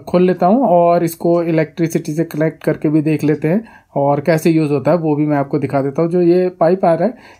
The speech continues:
इसको एक सिरा आपको इस पे लगाना है मशीन पे, और दूसरा, अ, सिरा जो है आपको मेडिकेशन कप जो दे रखा है उसके अंदर आपको यहाँ पे फिट कर देना है।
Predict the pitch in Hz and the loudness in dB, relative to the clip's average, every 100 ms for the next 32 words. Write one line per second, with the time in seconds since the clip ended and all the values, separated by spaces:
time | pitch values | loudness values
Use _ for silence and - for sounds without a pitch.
0 | - 160 185 180 - 180 185 175 175 170 | -6 -2 0 0 2 2 2 0 2 2
1 | 170 185 170 - 180 175 170 160 165 240 | 0 -2 -2 -2 0 2 2 2 0 -2
2 | 180 156 156 156 208 247 - - _ 156 | -4 -4 -2 -2 0 -4 -6 -20 _ -2
3 | 147 180 202 196 196 175 165 _ - - | 0 0 2 0 0 -6 -10 _ -10 0
4 | 175 175 165 151 185 233 170 165 180 175 | 2 2 2 2 2 2 -2 -2 -2 -2
5 | 160 160 160 160 156 165 151 160 160 160 | -2 0 0 0 -2 -2 0 0 0 -2
6 | 165 151 143 147 196 247 - 151 175 160 | -2 -2 -2 0 -2 -2 -6 -4 -2 0
7 | 156 160 151 - 180 262 - - _ - | 2 0 0 -2 -4 -4 -10 -20 _ -4
8 | 147 160 202 175 - 139 123 127 123 120 | -2 0 0 -2 0 -2 -2 -2 -4 -4